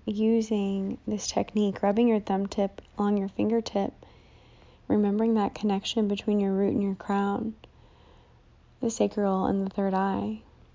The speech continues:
that "I am" of your being, that truth of who you are. And thank you for sharing yourself with the world. Thank you for being you.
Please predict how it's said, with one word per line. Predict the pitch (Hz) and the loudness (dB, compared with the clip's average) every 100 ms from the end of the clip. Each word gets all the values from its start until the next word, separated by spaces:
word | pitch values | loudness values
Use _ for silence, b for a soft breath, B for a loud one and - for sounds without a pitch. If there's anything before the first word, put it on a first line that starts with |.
| - - - - - - - - - | -20 -20 -20 -20 -20 -20 -20 -20 -8
that | 208 196 | -4 -4
"I | - 202 | -2 0
am" | 208 196 196 202 196 190 | 0 0 0 0 0 -2
of | 196 196 | -2 -2
your | 202 196 | -2 -2
being, | - 196 196 190 190 196 | -2 0 2 2 -2 -4
that | - - | -4 -4
truth | - 220 214 196 - - | -4 2 2 2 -4 -10
of | 208 | -6
who | 208 196 | -4 -2
you | 196 190 | -2 -2
are. | - - 226 - - - - - - - - - - - B B B B B B B B B - - - - - - - - - - - _ - - - - | -2 -4 -8 -16 -20 -20 -20 -20 -20 -20 -20 -20 -20 -20 B B B B B B B B B -20 -20 -20 -20 -20 -20 -20 -20 -20 -20 -20 _ -20 -20 -20 -8
And | 233 | -4
thank | 220 214 226 | -2 -2 0
you | 220 | 0
for | 220 - | -2 -6
sharing | 220 - 196 202 | -4 -2 0 0
yourself | 190 202 196 190 - | -2 -4 -6 -4 -6
with | 196 | -4
the | 190 | -2
world. | 190 185 196 214 269 - - - - - - - - - - - - - - | -2 -2 -2 -4 -6 -10 -20 -20 -20 -20 -20 -20 -20 -20 -20 -20 -20 -16 -6
Thank | 208 208 | -6 -2
you | 214 | -4
for | 220 | -4
being | 202 202 202 196 | -4 -2 -2 -2
you. | 202 196 196 202 202 | -2 -2 -2 -4 -4